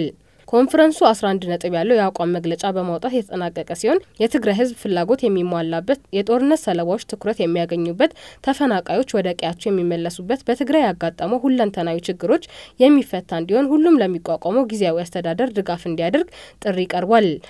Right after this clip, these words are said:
መላው የኢትዮጵያ ህዝብና የኢትዮጵያ መንግስት እንዲሁም ዓለም አቀፉ ማህበረሰብ ለሚቋቋመው ጊዜያዊ አስተዳደር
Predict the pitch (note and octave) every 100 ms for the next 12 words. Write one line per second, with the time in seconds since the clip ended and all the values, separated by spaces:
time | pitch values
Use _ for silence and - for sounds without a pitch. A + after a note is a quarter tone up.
0 | - - A#3 D4 D#4+ G#3+ G3+ E3+ F3 F3
1 | F#3 A3+ C4+ G#3 G3+ F3+ - E3 E3+ C4
2 | - G3+ F3+ B3 A#3+ C4 C4 F#3 F3 F#3
3 | G3 F#3 E3 D#3+ E3+ C#4+ B3 B3+ A3 -
4 | D#3+ - G#3 B3+ C4 C4+ D4 C#4+ - E3
5 | E3 A3